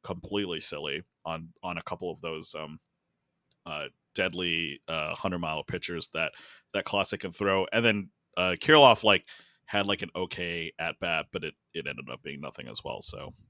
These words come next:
um, yeah, just, uh, just your classic, like, Twins can't do anything, and then, oh, they face the best reliever in baseball who's having a little struggles this year, uh, but he just shuts the door on them.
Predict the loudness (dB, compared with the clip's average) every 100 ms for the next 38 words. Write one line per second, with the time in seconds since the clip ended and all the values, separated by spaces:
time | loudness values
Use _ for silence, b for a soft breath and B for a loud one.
0 | -14 -10 -10 -10 -14 -20 _ _ -20 _
1 | 6 6 4 -4 0 0 6 8 8 4
2 | B B B B -2 2 6 6 6 4
3 | 8 8 8 0 0 0 0 0 -4 -2
4 | -2 0 -2 0 0 0 0 -2 -2 -2
5 | -4 0 2 4 2 0 -2 -2 -4 -4
6 | -4 -2 -4 -6 -6 -4 -2 0 2 2
7 | 2 -4 -6 -6 -6 -2 0 0 -2 -4
8 | -6 -8 -10 -8 -8 -8 B B B B
9 | -8 -6 -6 -6 -8 -10 -8 -8 -8 -12
10 | -16 -16 -16 -16 -18